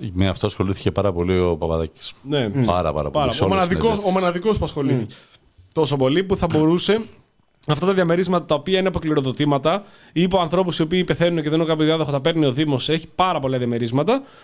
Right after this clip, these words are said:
Speaker 2: τα οποία, αν τα φτιάξεις και τα δώσεις μετά για ενοίκιο, αν έχεις χαμηλά τις τιμές των ενοικίων για αυτόν, συμπαρασύρεις τις τιμές των τρε-, τρε-, τρέχοντων ενοικίων τριγύρω
Speaker 3: Έτσι.
Speaker 2: προς τα κάτω.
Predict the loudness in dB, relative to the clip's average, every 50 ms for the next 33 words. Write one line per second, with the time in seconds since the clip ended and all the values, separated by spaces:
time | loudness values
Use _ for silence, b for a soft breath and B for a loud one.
0 | B B B 0 0 0 0 0 0 0 0 -2 -2 -2 -2 -2 -2 -2 -2 -2
1 | -2 0 0 0 0 0 -4 -4 -4 -4 -4 -6 -8 -12 -16 _ _ _ _ _
2 | -2 0 2 2 2 2 2 2 2 2 0 0 2 2 2 2 2 2 2 4
3 | 4 4 2 0 -2 -2 -2 -2 0 2 0 0 0 -2 -6 -4 -2 0 0 0
4 | -2 -4 -6 -2 -2 0 0 2 2 2 2 0 -2 -6 -8 -6 0 0 0 0
5 | 0 0 0 2 2 2 2 2 0 0 0 2 0 -2 -2 -2 -4 -4 -4 0
6 | 0 0 0 0 -2 -2 -2 0 0 0 -2 -6 B B B B B B -4 0
7 | 2 2 2 2 2 0 0 0 -2 -2 -4 -8 -16 _ _ _ _ -4 -2 0
8 | 2 2 0 0 -4 -4 -2 0 2 2 2 0 0 0 0 0 0 2 0 2
9 | 2 2 2 2 0 0 0 0 2 2 0 0 -2 2 2 2 4 4 2 0
10 | -2 -4 -6 -4 -2 0 0 0 2 0 -2 0 0 0 0 0 -2 -4 -6